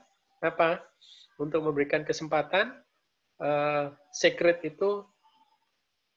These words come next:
tertarik oleh suction, ya. Lihat, ini saya berusaha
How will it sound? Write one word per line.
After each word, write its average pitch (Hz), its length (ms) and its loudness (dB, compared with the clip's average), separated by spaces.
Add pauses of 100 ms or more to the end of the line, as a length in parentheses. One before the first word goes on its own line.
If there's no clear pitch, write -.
(220)
tertarik 165 560 4
oleh 156 320 4 (240)
suction, 135 560 -2
ya. 131 240 -6 (640)
Lihat, 143 320 2
ini 170 240 -4
saya 165 260 4
berusaha 151 640 0